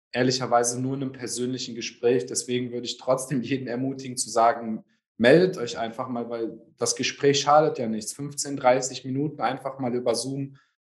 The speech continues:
äh, austauschen, persönlich vorbeikommen und einfach ein Gefühl dafür zu bekommen. Aber am Ende ist es natürlich so, dass die Visionen bestmöglich übereinstimmen müssen, damit es halt auch wirklich erfolgreich wird. Es hilft ja jetzt nichts, wenn man sich auch mit dem Konzept dann na-, im Nachhinein nicht identifiziert. Das ist ja dieses Beispiel, was Christine beschrieben hat,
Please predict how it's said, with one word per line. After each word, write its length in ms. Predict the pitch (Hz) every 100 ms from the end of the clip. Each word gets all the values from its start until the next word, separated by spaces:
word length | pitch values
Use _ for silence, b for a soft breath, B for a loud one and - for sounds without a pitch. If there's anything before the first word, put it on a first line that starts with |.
| _ _ -
äh, 60 |
austauschen, 640 | 110 123 139 - 131 - 131
persönlich 480 | 135 120 135 135 -
vorbeikommen 640 | 123 120 117 120 131 123
und 120 | 123 120
einfach 360 | 127 127 127
ein 80 | 127
Gefühl 400 | 123 - 143 156
dafür 340 | 131 - 123
zu 220 | - 117 117
bekommen. 420 | - 135 160 147
Aber 220 | 101 113
am 140 | 107
Ende 260 | 123 131 147
ist 220 | 135 -
es 160 | - -
natürlich 560 | 113 - 175 175 -
so, 300 | - 113 113 b _ _ _ -
dass 420 | 110 110 - -
die 240 | 120 123 120
Visionen 440 | 110 113 143 139
bestmöglich 680 | 123 - - 139 139 139 -
übereinstimmen 800 | 113 107 120 160 - - 120 113
müssen, 380 | 120 - 160 123
damit 340 | 117 123 139
es 160 | 139 -
halt 140 | 120
auch 260 | - 113 117
wirklich 320 | 139 143 147
erfolgreich 720 | 104 - 143 - 123 110 -
wird. 180 | 110 -
Es 140 | -
hilft 280 | 135 143 135
ja 100 | 127
jetzt 200 | 117 -
nichts, 340 | 131 151 - -
wenn 220 | 110 127
man 120 | 131
sich 160 | 123 -
auch 160 | 127 135
mit 220 | 139 143
dem 100 | 127
Konzept 460 | 127 - 131 131
dann 120 | 123 117
na-, 240 | 127 127
im 100 | 123
Nachhinein 520 | 120 131 143 131 123
nicht 220 | 123 - 131
identifiziert. 960 | 127 120 117 - - - 170 143 -
Das 160 | 120 135
ist 140 | 123
ja 80 | 120
dieses 420 | 113 127 120 -
Beispiel, 380 | 117 123 - 123
was 180 | 113 -
Christine 400 | - - 151 151
beschrieben 460 | 127 - 131 120
hat, 260 | 120 127